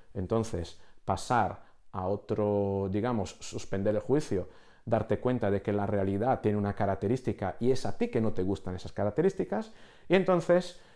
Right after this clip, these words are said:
digamos, em, tratar de aliviar ese malestar por sentir que puedes cambiar esa visión. Bien, también decirte que, eh, no te preocupes por el juicio. El ser humano y el cerebro, eh, están preparados para procesar información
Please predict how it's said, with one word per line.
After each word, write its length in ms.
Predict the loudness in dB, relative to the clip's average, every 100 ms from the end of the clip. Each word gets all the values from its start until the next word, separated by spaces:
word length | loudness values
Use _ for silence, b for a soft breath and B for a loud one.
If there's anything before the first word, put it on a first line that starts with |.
| b
digamos, 580 | 2 2 4 2 0 -6
em, 840 | 2 4 6 6 4 2 0 -2 -6 -12 -20 -20 _ _ -10 0
tratar 360 | 4 6 8
de 280 | 8 6 4
aliviar 640 | 2 4 4 4 4 2 0
ese 200 | -2 -2
malestar 580 | -2 0 0 0 0 0
por 260 | 2 2 2
sentir 340 | -2 0 2
que 120 | 2
puedes 340 | 2 2 2 0
cambiar 500 | -6 -4 -2 -2 -6
esa 260 | -12 -10 -10
visión. 400 | -12 -12 -12 -14 -18 -20 -12
Bien, 360 | -2 0 0 -2 B B B B B 2
también 300 | 6 8 8
decirte 680 | 6 6 4 6 4 4 2
que, 480 | 4 6 6 2 2
eh, 240 | 4 4
no 200 | 4 2
te 80 | 2
preocupes 500 | 2 2 2 2 0
por 180 | 0 2
el 80 | 2
juicio. 800 | 2 2 2 2 -2 -2 -2 -6 -16 b b b b -2
El 120 | 2 4
ser 180 | 4
humano 380 | 4 4 4 4 4
y 80 |
el 80 | 2
cerebro, 880 | 4 6 8 8 8 8 8 6 2
eh, 140 | 2 2
están 300 | 2 0 2
preparados 540 | 2 2 4 4 4
para 360 | 2 2 4 2
procesar 420 | -2 -2 0 0
información 720 | 0 0 -2 -2 -2 0 0